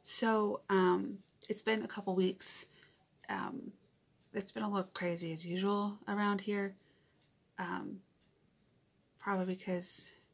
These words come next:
uh, Monday just didn't go as I planned. But anyways, um, my son's track is over. He just finished it last night. He's placed in almost every single meet that he was in. So it was really successful, um,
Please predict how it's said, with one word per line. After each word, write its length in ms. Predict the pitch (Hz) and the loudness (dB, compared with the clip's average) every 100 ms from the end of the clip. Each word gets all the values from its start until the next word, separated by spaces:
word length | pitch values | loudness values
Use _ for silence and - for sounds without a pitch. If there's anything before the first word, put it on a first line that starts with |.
| _ _ _ _ _ _ _ | _ _ _ _ _ _ _
uh, 120 | 202 185 | -4 2
Monday 540 | 190 180 170 170 196 - | 4 4 2 -2 -4 -6
just 240 | 190 185 - | -2 -2 0
didn't 220 | 185 185 | -2 -2
go 200 | 185 180 | -2 -2
as 160 | 180 | -2
I 60 | 175 | -4
planned. 280 | - 180 165 | -2 -2 6
But 140 | 226 | 6
anyways, 480 | 190 170 - - - - - - _ _ _ _ - - - - - - - | 8 4 0 -6 -8 0 0 0 _ _ _ _ -6 -6 -12 -20 -20 -20 4
um, 500 | 196 180 180 160 185 - _ _ _ _ 196 | 8 8 6 0 -6 -12 _ _ _ _ -4
my 80 | |
son's 260 | 190 202 190 | 0 4 4
track 340 | - 185 190 - - | 4 2 0 -4 0
is 180 | 190 190 | 0 2
over. 360 | 196 196 202 196 | 2 2 0 2
He 140 | 190 | 0
just 220 | 180 175 | 0 -2
finished 240 | 185 180 - | -2 -2 -2
it 80 | |
last 320 | 170 165 - 190 | -4 -6 -2 2
night. 280 | 180 185 | 2 2
He's 240 | 185 202 190 | 2 0 0
placed 640 | - 190 180 190 - - - - - | -2 2 2 2 -4 -8 -16 -18 -4
in 120 | 214 | 4
almost 360 | 220 226 208 - | 4 6 2 0
every 180 | 180 180 | -2 -4
single 280 | 190 185 180 | -4 -4 -2
meet 220 | - - | -4 -6
that 120 | 185 | -6
he 100 | 180 | -4
was 160 | 180 180 | -4 -4
in. 180 | 175 | -6
So 300 | 170 185 170 170 - - | -4 -2 -2 -4 -16 -2
it 60 | |
was 120 | 214 247 | 2 6
really 160 | 247 | 6
successful, 760 | - 196 - 180 180 - 175 - | 4 2 2 0 0 -2 -2 0
um, 360 | 185 - 190 | -2 -2 -4